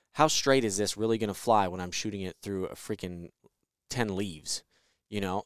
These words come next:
And I hit it, and it hit well. So, n-, not that I would take that shot on an animal, but what it does is it allows me to say, "Hey,"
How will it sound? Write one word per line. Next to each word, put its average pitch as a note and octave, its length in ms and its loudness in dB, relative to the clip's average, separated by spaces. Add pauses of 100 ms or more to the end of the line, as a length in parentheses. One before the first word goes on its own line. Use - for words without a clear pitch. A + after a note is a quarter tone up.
And G#2+ 80 -4
I G#2 80 6
hit B2+ 240 8
it, F2 240 2
and G2+ 80 -4
it F#2+ 60 -4
hit A2 160 0
well. A#2 400 0 (640)
So, A#2+ 320 6 (100)
n-, B2 280 -4
not B2+ 200 8
that C#3+ 100 6
I C3+ 60 10
would A2+ 120 4
take B2 240 0
that A#2 160 4
shot G2+ 240 0
on F#2 100 -6
an F2 180 -10
animal, A#2+ 400 -2
but F#2+ 120 -4
what G2 160 0
it E2+ 120 -4
does G#2 260 2
is F2+ 140 -8
it F2 60 -4
allows F2 360 -2
me F2+ 120 -8
to F2 80 -8
say, F#2 200 -2
"Hey," F2 320 -4